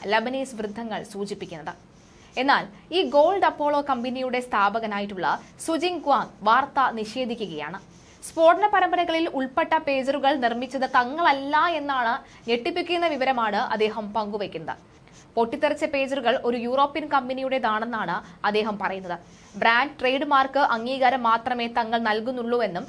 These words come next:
പേജറിന്റെ ഡിസൈനിലോ നിർമ്മാണത്തിലോ പങ്കില്ല എന്നുമാണ്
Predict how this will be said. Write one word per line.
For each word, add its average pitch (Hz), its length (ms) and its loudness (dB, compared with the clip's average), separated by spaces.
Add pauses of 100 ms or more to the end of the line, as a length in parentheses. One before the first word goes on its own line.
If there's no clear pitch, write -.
(240)
പേജറിന്റെ 302 520 4
ഡിസൈനിലോ 277 680 2
നിർമ്മാണത്തിലോ 262 760 2
പങ്കില്ല 247 480 0
എന്നുമാണ് 220 520 -2